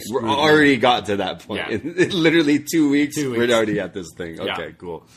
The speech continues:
Speaker 1: Uh, it, obviously, I, I thought the, the brass knucks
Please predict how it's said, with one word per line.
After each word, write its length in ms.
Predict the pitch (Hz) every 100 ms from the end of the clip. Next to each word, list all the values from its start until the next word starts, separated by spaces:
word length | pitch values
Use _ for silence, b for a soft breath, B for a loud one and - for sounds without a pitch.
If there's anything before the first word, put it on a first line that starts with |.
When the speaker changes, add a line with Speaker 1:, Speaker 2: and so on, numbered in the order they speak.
| b b b
Speaker 1:
Uh, 200 | 147 147
it, 240 | 180 185 185
obviously, 760 | 170 165 147 - 143 139 139 92
I, 200 | 131 113 -
I 160 | 117 113
thought 480 | - 113 110 - _ - - -
the, 640 | 113 110 104 98 95 - _ -
the 100 | 107
brass 420 | 110 117 117 -
knucks 280 | 117 110